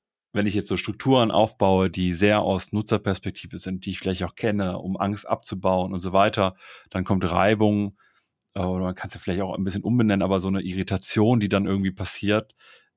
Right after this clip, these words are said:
die ja dann trotzdem nochmal dagegen arbeitet. Also während ich, so fühlt sich das gerade an, ich kann auch vollkommen falsch liegen, dann korrigier mich bitte, dass ich zum Beispiel der Angst damit begegne, dass ich sage, okay, ich hab hier Strukturen, die dementsprechend, was du hast,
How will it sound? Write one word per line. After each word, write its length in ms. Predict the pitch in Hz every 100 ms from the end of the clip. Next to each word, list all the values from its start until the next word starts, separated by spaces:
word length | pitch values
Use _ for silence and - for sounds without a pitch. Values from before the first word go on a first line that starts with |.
| -
die 140 | 95
ja 100 | 98
dann 140 | 95 92
trotzdem 720 | 110 - - 101 98 95 95 _ _ _ _ - - _ _ -
nochmal 200 | 98 98
dagegen 360 | 92 110 113
arbeitet. 440 | 69 92 85 92 85
Also 140 | 95
während 180 | 107 110
ich, 120 | - - 78 -
so 240 | 107 107 123 _ -
fühlt 220 | 147 127
sich 80 | 120
das 140 | 104
gerade 200 | 107 104
an, 120 | 117
ich 100 | 95
kann 100 | 113
auch 100 | 110
vollkommen 260 | 104 104 95
falsch 280 | 107 117 -
liegen, 300 | 95 92 95 - -
dann 120 | 90
korrigier 300 | 98 90 139
mich 160 | 131
bitte, 260 | 107 98 95 - - -
dass 160 | 104 95
ich 100 | -
zum 80 |
Beispiel 220 | 101 95 95
der 160 | -
Angst 260 | 104 117 -
damit 240 | 90 113
begegne, 640 | 113 95 104 104 101 98 95
dass 220 | 95 95
ich 100 | 90
sage, 380 | 95 92 90 78
okay, 280 | - 101
ich 160 | 101 -
hab 140 | 101
hier 240 | 101 92 92
Strukturen, 500 | - 98 - 131 120
die 120 | 101
dementsprechend, 580 | 101 101 - 98 92 92
was 140 | 90
du 120 | 104
hast, 380 | 104 127 - -